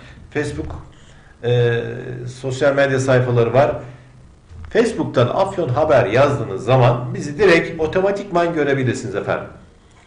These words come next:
Evet, Afyon Haber'e yazıp sizden ricamız, bizi kimler, nerelerde izliyorlar, nerelerde dinliyorlar, nerelerde takip ediyorlar, bizler de görmek, duymak, işitmek istiyoruz. Programlarla ilgili duygu, düşünce, öneri, tavsiye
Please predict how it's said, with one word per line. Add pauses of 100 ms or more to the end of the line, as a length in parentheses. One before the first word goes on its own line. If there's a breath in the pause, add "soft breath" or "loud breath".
(260 soft breath)
Evet, (120)
Afyon
Haber'e
yazıp (280 loud breath)
sizden
ricamız,
bizi
kimler,
nerelerde
izliyorlar,
nerelerde
dinliyorlar,
nerelerde
takip
ediyorlar, (340 loud breath)
bizler
de
görmek,
duymak, (160)
işitmek
istiyoruz. (720 loud breath)
Programlarla
ilgili
duygu,
düşünce,
öneri,
tavsiye